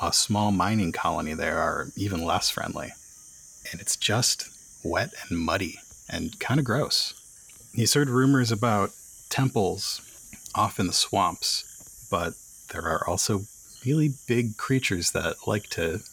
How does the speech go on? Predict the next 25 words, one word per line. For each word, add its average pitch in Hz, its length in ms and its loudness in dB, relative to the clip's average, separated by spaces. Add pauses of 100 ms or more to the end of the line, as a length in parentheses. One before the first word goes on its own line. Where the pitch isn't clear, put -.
(400)
eat 110 220 0 (360)
small 110 360 0
ships - 520 -2 (200)
out - 140 -2
in - 100 -10
the - 60 -8
swamps. - 520 -2 (460)
And 104 520 2 (180)
those 104 200 2
locals 101 640 0 (540)
that - 240 -4
live 95 260 2
underground 92 640 0
are 85 80 0
just 92 300 -2 (600)
not 131 220 -4
very 101 220 0
nice - 520 -2 (340)
if - 120 -12
you 85 80 -2
go 87 140 0
snooping 90 360 -2
around 82 220 -2
their 82 120 0
houses. - 520 -2